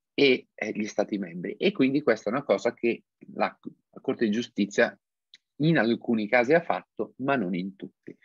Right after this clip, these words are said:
Quindi voi vedete che questo ci serve un po' per capire che molto spesso l'intersezionalità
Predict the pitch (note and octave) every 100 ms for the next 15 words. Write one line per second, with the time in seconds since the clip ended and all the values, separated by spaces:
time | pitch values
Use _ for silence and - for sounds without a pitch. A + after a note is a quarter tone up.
0 | - - - - A3 D#3 C3+ - D#3 F#3
1 | C#3 A#2 G2 G#2 G#2+ C#3 A#2+ - _ _
2 | _ _ _ _ _ _ - E3 - A#2
3 | - C3 C3 A2+ C3 A#2 G2 G#2+ - F2+
4 | E2+ F2+ G2 _ _ _ _ D3+ E3 G3+
5 | D3+ - - G2+ - B2 C#3+ C3 A2 -
6 | G2 - - G2+ F#2 G#2 - E2 F#2+